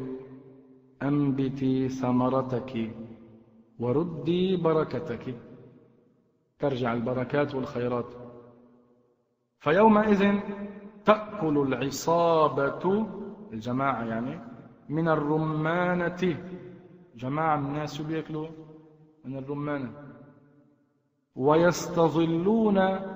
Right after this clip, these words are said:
بقحفها، هذا مقعر قشرها. ويبارك في الرسل، في اللبن، حتى أن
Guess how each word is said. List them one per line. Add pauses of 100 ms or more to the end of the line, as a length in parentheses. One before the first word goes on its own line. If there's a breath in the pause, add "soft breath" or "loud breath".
(160)
بقحفها، (460)
هذا
مقعر (280)
قشرها. (1500)
ويبارك
في
الرسل، (580)
في
اللبن، (880)
حتى
أن